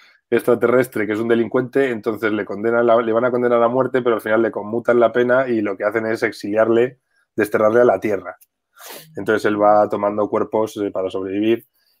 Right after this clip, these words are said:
y tiene unos efectos cutrillos, pero en algunos momentos, hostia, están bastante bien. Es una peli curiosa,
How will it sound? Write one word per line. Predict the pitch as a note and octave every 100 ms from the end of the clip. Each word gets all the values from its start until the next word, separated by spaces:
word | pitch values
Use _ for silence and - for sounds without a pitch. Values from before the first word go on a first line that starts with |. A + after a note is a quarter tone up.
| -
y | G2
tiene | G#2
unos | G#2+ G2+
efectos | G2 G2+ G#2 G#2+ G2+ - _ _
cutrillos, | B2 A2+ C3+ E3 F#3
pero | D#3
en | A#2
algunos | A2+ D3
momentos, | C#3 D3 D3 F3+ E3 B2+ A2 G2+
hostia, | F2+ - D#3
están | B2+ - C3
bastante | C#3 - G2
bien. | G2 B2
Es | B2+ _ _ _ C#3
una | B2
peli | A#2+ G2+
curiosa, | G2+ G2 - F2+